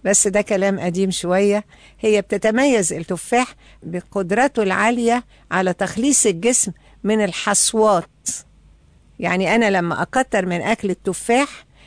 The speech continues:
يبقى في صعوبة إن تتكون حصوة في الكلى، حصوة في الحالب، حصوة في المرارة. ده بتقلل، دي بتسبب آلام شديدة. فالتفاح يساعد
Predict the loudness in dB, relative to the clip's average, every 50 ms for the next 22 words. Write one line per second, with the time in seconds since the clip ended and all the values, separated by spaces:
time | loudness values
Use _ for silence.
0 | -20 -20 -12 -6 -4 -4 -2 0 0 0 0 -2 -6 -10 -6 -2 0 0 0 2
1 | 2 2 2 2 2 2 0 0 -4 -4 -6 -6 -2 0 0 0 0 -2 -4 -4
2 | -2 -2 -2 0 0 -2 -2 -4 -4 -6 -8 -4 0 2 2 2 2 0 -2 _
3 | _ _ _ _ _ -8 -4 -2 0 0 0 -2 -2 -4 -6 -8 -6 -2 0 2
4 | 2 2 2 -2 -4 -6 _ _ -20 -20 -20 -20 -20 -20 -14 -6 -2 -2 0 0
5 | 0 -2 -2 -4 -4 -2 -2 0 2 2 2 2 0 -2 -6 _ _ _ _ _
6 | _ -20 -20 -20 -20 -6 -2 -2 0 0 -2 -4 -6 -6 -2 -2 0 0 2 0
7 | 0 -2 -2 -4 -4 -4 -2 0 0 0 0 0 0 -2 -4 -2 -2 -2 0 0
8 | 0 0 0 0 0 0 0 2 2 2 0 0 -4 -10 -14 _ -20 -20 -20 -20
9 | -20 -20 -20 _ _ _ _ _ -18 -6 0 2 4 4 4 4 2 0 -4 -6
10 | -4 -2 0 0 0 0 -2 -2 -4 -6 -4 -6 -6 -4 -2 0 0 0 0 -4
11 | -6 -4 -4 -4 -4 -2 -2 0 2 2 2 0 -2 -6